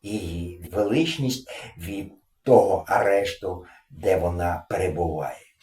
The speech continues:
Якщо вони це не зроблять, а вони не бажають па-, поки що цього робити, то з кожним днем в нас наростає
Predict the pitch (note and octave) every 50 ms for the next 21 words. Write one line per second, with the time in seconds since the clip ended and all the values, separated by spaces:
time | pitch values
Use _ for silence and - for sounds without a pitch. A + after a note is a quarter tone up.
0 | - - - C3 - F3+ G3+ - - - G#3+ A3 A3 G#3+ G#3+ G#3 G#3 G3+ - -
1 | G3+ G3 F#3+ G3+ G3 - F3 E3+ F3+ F#3+ F3+ D3 C3+ E3 E3+ F3+ F#3 F#3+ - C3+
2 | A#2 F#2+ F2 - - _ _ G2+ G2 G2 G2 G2+ G2 F#2+ G2 G2+ G2+ A#2+ B2+ A2+
3 | A2 G#2 F#2 - - F2+ F2 E2+ - F2 E2+ F2 G2 A#2+ - - - A2+ - -
4 | - - _ _ E3+ E3 E3 - D#3 D3+ D3 - - E3 D#3 D#3 - - D#3 D3
5 | C#3 C3+ C3+ C3+ C#3 C#3 - - C#3 C3 - - B2+ A#2 - - - - - -
6 | - - - G3+ G#3 - - - - - - - D3+ D#3+ E3 F3+ F#3+ G3 D#3+ C3+
7 | D#3 E3+ E3+ E3+ D#3+ D#3+ D#3 - _ _ _ F2+ A2 A#2 A#2+ A#2+ A#2+ A#2 G#2+ G#2
8 | F#2 D#2+ D2+ C#2+ - _ _ _ _ _ _ - A2+ E2+ G2 A2+ B2 A#2+ A#2 G#2+
9 | G#2 G2 - - - - _ _ _ _ _ _ A2 A2+ A#2+ A#2 A2 G#2 G2 -
10 | - - - - A2 - G#2+ - F#2 - - E2+